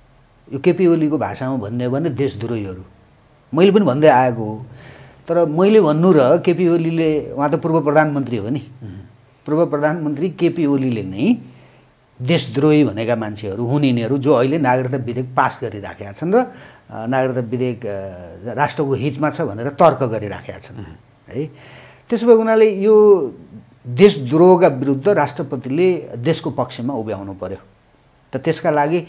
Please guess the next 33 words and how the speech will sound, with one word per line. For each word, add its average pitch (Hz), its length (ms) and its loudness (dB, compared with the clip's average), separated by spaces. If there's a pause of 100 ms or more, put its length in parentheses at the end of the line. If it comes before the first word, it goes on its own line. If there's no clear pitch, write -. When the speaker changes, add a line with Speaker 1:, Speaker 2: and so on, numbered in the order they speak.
(240)
Speaker 1:
यो 165 60 -2
एउटा 156 200 -2
नागरिकता 147 440 0
विधेयकको 143 560 0 (220)
सवाल 131 380 0
मात्रै 120 320 -6
होइन, 104 220 -8 (560)
राष्ट्रको 156 440 -2
अस्तित्वको 156 520 -4
सवाल 131 320 -2
छ। 135 120 -12
अ, - 1000 -16
नेपाल 151 480 4
भोलि 120 360 -4
आन्तरिक 151 460 -2
युद्धमा 139 420 0
जाने 123 600 -6 (160)
खतरा 131 320 -2
छ, - 140 -12
Speaker 2:
उम्। - 640 -16
Speaker 1:
जातीय, 139 560 0
अ, 82 440 -12
चाहिँ, 127 400 -6
अ, 76 280 -14 (680)
सद्भाव 131 440 -2
भड्किने 135 460 -2
स्थिति 139 300 -6
छ, 139 120 -6 (880)
धार्मिक 143 540 -2
दङ्गा 139 260 0
हुने 143 320 2
स्थिति 143 320 -6
छ। - 120 -12